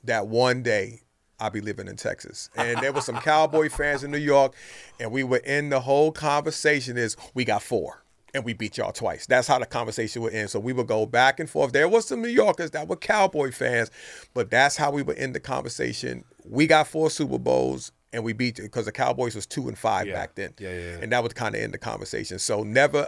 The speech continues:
Speaker 1: imagine that I would be living in Texas one day. And I'll just tell you this real quick. We did go to A T and T Stadium. We got a chance to go to, um,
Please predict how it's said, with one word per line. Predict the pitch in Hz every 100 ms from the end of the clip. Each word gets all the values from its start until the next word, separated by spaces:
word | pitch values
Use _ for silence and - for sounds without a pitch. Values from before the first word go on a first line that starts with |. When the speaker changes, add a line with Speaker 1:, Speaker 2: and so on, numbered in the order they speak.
| -
Speaker 1:
imagine | 120 117 127 135 139 113 110 117 - - -
that | 104
I | 117
would | 120
be | 117
living | 113 120 117
in | 107 104 -
Texas | - 190 - 143 -
one | 113 104 101
day. | 107
And | 104
I'll | 104 127
just | 123 -
tell | 123
you | 110
this | 113 -
real | 110
quick. | 107 143 120
We | 120 127
did | 139 147
go | 143 135 135
to | 127 131 123 120 - - - - _ 127
A | 143
T | 117 143
and | 120
T | 117 120
Stadium. | 107 120 110 107
We | 113 123
got | 156
a | 165
chance | 165 151
to | 139
go | 135 139
to, | - 135 127 123 131 -
um, | - - - -